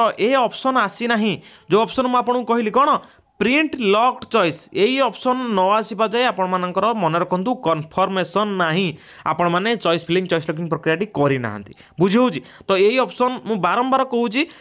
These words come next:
କାରଣ ବହୁତ ପିଲାମାନେ ଏମିତି ଭୁଲଭାଲ କରନ୍ତି। ପିଲାମାନେ ବ-, ଯେଉଁ ସାଇବର କ୍ୟାଫେକୁ ଯାଇଥିବେ, ଯେଉଁ ଆମର, ଅ, ସର୍ଭିସ ସେଣ୍ଟରକୁ ଯାଇଥିବେ ବା ନେଟ୍ କ୍ୟାଫେକୁ ଯାଇଥିବେ, ସେଠି ସେମାନେ କହିଦିଅନ୍ତି ହେଇଗଲା, କିନ୍ତୁ ସେମାନଙ୍କ ବ୍ୟସ୍ତବହୁଳତାରେ ହେଇନଥାଏ, କିଛି ଏଇଭଳିଆ ଭାବେ ମିଷ୍ଟେକ୍ ଥାଏ। ତ ଆପଣମାନେ ଆପଣଙ୍କର ମୋବାଇଲ ବାହାର କରନ୍ତୁ,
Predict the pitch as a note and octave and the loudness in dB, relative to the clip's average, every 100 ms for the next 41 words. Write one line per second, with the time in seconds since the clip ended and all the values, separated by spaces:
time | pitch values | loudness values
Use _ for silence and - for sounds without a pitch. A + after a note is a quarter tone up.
0 | - F#3+ G#3 G#3 E3 A#3+ - A#3 A#3+ A#3+ | -10 -4 -2 0 2 0 0 0 0 0
1 | A3+ F#3 G3 G3+ A#3 A#3 A3+ A3 A#3+ A#3 | 0 2 2 2 -2 0 0 0 -4 -2
2 | G#3+ G#3+ G#3 F3+ D3+ B2 C#3+ F#3+ G#3 F#3+ | 0 0 0 0 0 -2 2 2 2 0
3 | F3+ F#3+ G3+ G3+ G#3+ F#3 F3 F#3 G#3+ G#3+ | 0 0 -2 -2 0 0 0 2 2 0
4 | - - D#3+ G3 G#3 F#3 F#3+ G#3 G3+ - | -10 -8 2 4 4 0 0 0 0 -4
5 | - D#3 D#3 D#3 F#3 G#3 F#3+ G3 F3+ F3 | -2 -2 0 -2 0 0 0 0 0 0
6 | F#3+ G#3 G#3 G3+ F3+ F3+ G#3 G3 G3+ G3 | 0 0 2 0 0 -2 -2 -2 0 2
7 | F#3 E3+ E3+ - - _ F#3+ A3+ B3 B3 | 2 2 0 -2 -6 _ -2 0 0 2
8 | A#3+ B3 C4+ C4 B3 A#3+ A#3+ E3 - _ | 2 2 0 2 2 2 2 0 -4 _
9 | - F#3 G3 G3 G3 G3+ F#3 D#3+ G#3 G3+ | -2 0 2 2 2 2 2 2 4 4
10 | G3+ G3 G#3 G#3 G#3 G#3+ G#3+ F#3+ - D3+ | 4 2 2 2 2 0 0 0 0 0
11 | F3+ G3 - G3+ G3+ F#3+ - G3+ F#3+ F#3+ | 2 0 0 0 -2 -4 2 2 4 2
12 | A3 F3 D3+ G3+ G3+ D#3 B2+ - - - | 0 -2 0 -2 -2 -4 -4 -6 -20 -6
13 | G#3+ F3 G3+ A3 B3+ G3 F#3+ F#3 E3+ D3+ | -2 0 0 0 -2 -2 -2 0 0 0
14 | A3+ A#3+ A#3+ A#3+ A#3+ A#3+ | 0 0 0 0 0 0